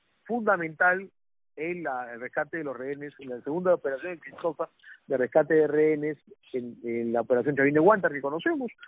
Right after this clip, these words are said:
donde también precisamente el almirante Tello, eh, tiene un papel muy destacado con los oficiales como Jean-Pierre Jaure y como Manuel Parrales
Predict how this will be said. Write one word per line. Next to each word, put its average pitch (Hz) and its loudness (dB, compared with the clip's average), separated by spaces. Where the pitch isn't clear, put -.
donde 143 8
también 151 4
precisamente 185 -4
el 135 -4
almirante 165 -2
Tello, 180 -2
eh, 131 -12
tiene 151 -2
un 151 -4
papel 135 -2
muy 151 -2
destacado 170 2
con 143 -4
los 120 -12
oficiales 139 -4
como 117 -10
Jean-Pierre 123 0
Jaure 175 6
y 131 -4
como 123 -8
Manuel 127 -18
Parrales 151 -4